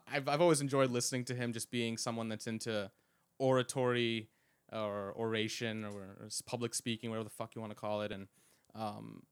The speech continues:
I think he is a, he's a very effective public speaker. Uh, people were talking about that, that pledge where people put up their hands, and they got angles of some people putting their hands up like this.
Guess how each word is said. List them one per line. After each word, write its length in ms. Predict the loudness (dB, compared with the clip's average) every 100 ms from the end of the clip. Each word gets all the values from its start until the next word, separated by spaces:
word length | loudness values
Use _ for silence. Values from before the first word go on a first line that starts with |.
| _ _
I 60 | -4
think 180 | -2 0
he 120 | 2
is 120 | 4
a, 80 | 2
he's 160 | 0 0
a 40 |
very 160 | 2 2
effective 360 | 2 -2 -2
public 280 | -2 -2 -2
speaker. 520 | -4 -4 -2 -2 -2 _ _ _ _
Uh, 80 | -6
people 260 | -2 0 4
were 80 | 6
talking 340 | 6 4 4
about 280 | 4 4 4
that, 200 | 2 2
that 180 | -2 -2
pledge 480 | 4 8 8 6 2
where 220 | 0 0
people 240 | -2 -4
put 180 | -2 0
up 140 | 0
their 140 | 0 0
hands, 420 | 0 0 0 -2
and 80 | -2
they 80 | 2
got 280 | 4 2 0 _ _
angles 320 | 0 0 0 -2
of 60 |
some 160 | -2 -4
people 220 | -4 -6
putting 280 | -4 -4 -2
their 160 | -2
hands 320 | -2 -2 -2 -2
up 160 | -4
like 200 | -6 -6
this. 440 | -2 0 0 -2